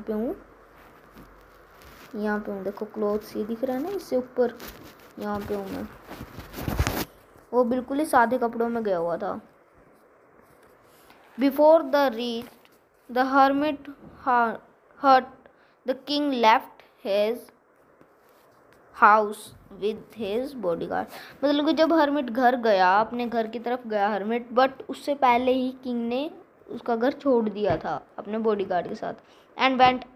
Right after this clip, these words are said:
on alone, जो हर्मिट था वो अलोन हो गया। As the king came near the her-, hermit's house, जब द्वार से किंग उसके हर्मिट हाउस के पास गया, उस हर्मिट के हाउस के पास गया, तो उसने,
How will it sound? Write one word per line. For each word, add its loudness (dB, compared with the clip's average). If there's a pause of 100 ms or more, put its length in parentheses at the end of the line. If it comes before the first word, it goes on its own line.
(140)
on -6 (200)
alone, -6 (520)
जो 0
हर्मिट -2
था 0
वो 0 (100)
अलोन 2
हो 2
गया। -4 (560)
As 6
the -4
king -4 (120)
came -2 (140)
near 0 (140)
the 6
her-, 4 (420)
hermit's 0
house, 2
जब 0 (260)
द्वार 4
से -8
किंग -8
उसके -14
हर्मिट -6
हाउस 2
के -4 (120)
पास 2
गया, 0
उस -6 (480)
हर्मिट 2
के -2
हाउस 0
के -4
पास 0
गया, 0 (300)
तो 2
उसने, -2